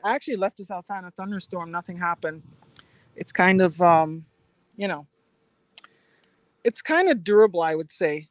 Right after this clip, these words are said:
And, um, you know, so I'm gonna face it front to answer some more questions. Um, 'cause this, this hopefully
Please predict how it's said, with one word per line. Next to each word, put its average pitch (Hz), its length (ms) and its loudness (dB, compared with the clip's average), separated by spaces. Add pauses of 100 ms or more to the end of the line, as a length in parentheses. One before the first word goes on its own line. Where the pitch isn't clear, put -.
(640)
And, 160 640 -8 (1160)
um, 151 460 -8 (260)
you 170 60 -10
know, 160 120 -10
so 180 180 4
I'm 175 120 4
gonna 180 180 -2
face 165 260 -2
it - 80 -10
front 160 260 -4
to - 80 -2
answer 165 300 -4
some 160 200 -6
more 139 160 -6
questions. 185 720 -2 (800)
Um, 151 420 -4 (760)
'cause 147 200 -4
this, 156 220 -8
this - 200 -12
hopefully - 340 -10